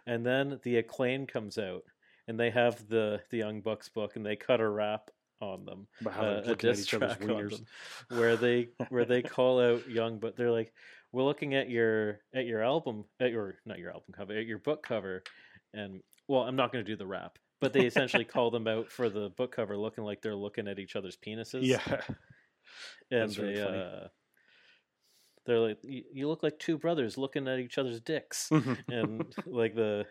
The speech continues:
Speaker 1: they're going off on that, and it's really funny 'cause we're all thinking it.
Speaker 2: Yeah.
Speaker 1: I've even heard the Young Bucks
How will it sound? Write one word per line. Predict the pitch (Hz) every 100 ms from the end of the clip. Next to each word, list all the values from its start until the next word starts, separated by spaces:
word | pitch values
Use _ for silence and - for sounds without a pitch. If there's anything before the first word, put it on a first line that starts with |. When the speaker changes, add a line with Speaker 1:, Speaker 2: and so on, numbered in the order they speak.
| -
Speaker 1:
they're | 131 117
going | 120 110 104
off | 98 98 -
on | 101
that, | 101 98 101
and | 110
it's | 107
really | 120 113 110
funny | 101 95
'cause | 107 117
we're | 107 110
all | 113 104
thinking | - 95 - 101
it. | 92 104
Speaker 2:
Yeah. | 131 98 - - -
Speaker 1:
I've | 107
even | 110 113
heard | 107 113
the | 104
Young | 98 98 95
Bucks | 95 101 - -